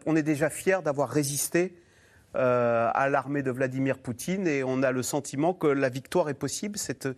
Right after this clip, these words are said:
le, le, le, le temps joue contre Poutine et il joue pour le moral, euh, des, des, des troupes ukra-, enfin,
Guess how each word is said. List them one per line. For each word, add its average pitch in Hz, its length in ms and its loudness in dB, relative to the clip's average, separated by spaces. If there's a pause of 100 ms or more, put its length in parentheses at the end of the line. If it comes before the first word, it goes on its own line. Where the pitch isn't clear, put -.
(360)
le, 147 180 4
le, 156 220 4
le, 156 360 2
le 160 160 2
temps 214 220 0
joue 156 200 -2
contre 180 300 0
Poutine 190 520 -4 (100)
et 147 140 0
il 143 160 -6
joue 151 160 -6
pour 160 160 -2
le 143 80 0
moral, 175 520 0
euh, 170 440 2
des, 143 460 -2
des, 135 280 -4
des 127 140 -6
troupes 131 200 -10
ukra-, 127 240 -8
enfin, 95 240 -2